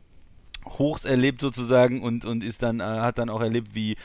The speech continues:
äh, Tua, äh, dann für ihn gespielt hat. Also es ist ja, äh, auch ein Quarterback, der, ähm, ja, alles mitgemacht hat im College und der kommt jetzt in so eine Situation, vielleicht kommt er mal rein,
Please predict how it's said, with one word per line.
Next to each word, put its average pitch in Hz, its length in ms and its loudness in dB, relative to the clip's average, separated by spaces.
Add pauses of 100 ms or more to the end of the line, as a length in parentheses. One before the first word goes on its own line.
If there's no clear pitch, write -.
(160)
äh, 110 240 0
Tua, 117 840 4
äh, 104 40 -6
dann 107 220 -4
für - 140 -8
ihn 107 160 -6
gespielt 135 440 -6
hat. 120 200 2
Also 104 200 -4
es 98 100 -8
ist 117 160 -10
ja, 104 240 2 (360)
äh, 104 180 -4
auch 98 160 -4
ein 104 80 -10
Quarterback, 107 580 -2
der, 98 500 0
ähm, 95 460 -8 (420)
ja, 104 160 -2
alles 117 240 -4
mitgemacht 107 440 -4
hat 92 140 -4
im 95 120 -8
College 117 360 -4
und 101 100 -8
der 113 100 0
kommt 120 200 -8
jetzt 117 120 -6
in 113 100 -10
so 113 60 -8
eine 113 140 -6
Situation, 110 460 -6
vielleicht 107 380 -6
kommt 117 200 -8
er 113 60 0
mal 98 180 -2
rein, 123 400 -6